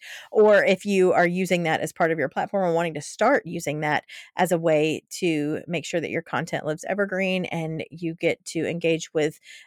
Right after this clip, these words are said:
uh, your community, then those two are really great tools. It just makes it so much easier than, um, you know, trying to figure it out any other way. And,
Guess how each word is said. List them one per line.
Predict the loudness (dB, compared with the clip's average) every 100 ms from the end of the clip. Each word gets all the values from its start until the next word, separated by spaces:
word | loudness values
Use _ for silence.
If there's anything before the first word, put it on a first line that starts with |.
| -4
uh, | 0 0 -2
your | -6
community, | -2 0 2 2 0 -2 -4
then | -2 -2 0
those | 0 0 -2
two | -6 -2
are | 0
really | 0 2 2
great | 2 0 0
tools. | -4 -6
It | -4
just | -6 0
makes | 0 0
it | -4
so | 0 0
much | 0 -4
easier | -6 -4 -2 0 0 -2
than, | -2 0 0 -2 -6 -12 -20 -16 -2
um, | 2 4 2 -2 -12 -16 _ -12
you | -2 0
know, | 0
trying | 0 0
to |
figure | 0 0 4
it | 4
out | 2
any | 0 -2
other | 0 2
way. | 4 4
And, | 2 -2